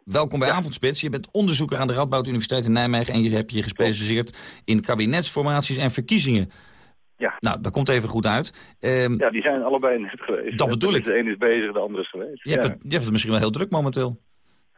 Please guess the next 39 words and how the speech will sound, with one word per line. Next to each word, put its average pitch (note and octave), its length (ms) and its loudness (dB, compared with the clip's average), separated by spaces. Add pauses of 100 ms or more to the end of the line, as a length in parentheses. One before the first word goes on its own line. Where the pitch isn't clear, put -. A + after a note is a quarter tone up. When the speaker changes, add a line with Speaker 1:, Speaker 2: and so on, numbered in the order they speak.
Speaker 2:
Ja, F3+ 320 2
best F3 200 -8
wel. F2+ 220 0
Je F#2+ 60 -4
bent A2+ 160 -2
niet A#2+ 120 -2
de A2 60 -4
eerste F#2+ 240 -2
die E2 80 -14
belt. D2+ 260 -10 (100)
Speaker 1:
Dat C3 120 0
Speaker 2:
Nee. B2+ 100 -2
Speaker 1:
bedoel F#3+ 160 2
ik. - 480 -8
Eh, C3+ 100 0
nou D3 120 0
Speaker 2:
Ja. E3+ 120 2
Speaker 1:
zeg, E3 200 0 (100)
nou E3+ 200 0
zeg F3 180 0
ik, D#3 140 -4
die D3 100 -4
Kamer E3 340 0
die D3 120 -2
zou C#3+ 160 2
je C3 60 0
moeten A#2+ 220 0
verkleinen. G#2 480 0
Dat G2+ 80 -8
heeft A#2+ 160 -2
alle, A#2+ 280 0
allerlei G#2+ 300 0
voordelen. C#3+ 440 0
Die C3 100 0
heb A#2 80 -2
ik A2+ 60 -4
een A#2 60 2
beetje A2+ 260 2
opgesomd. C#3 800 -2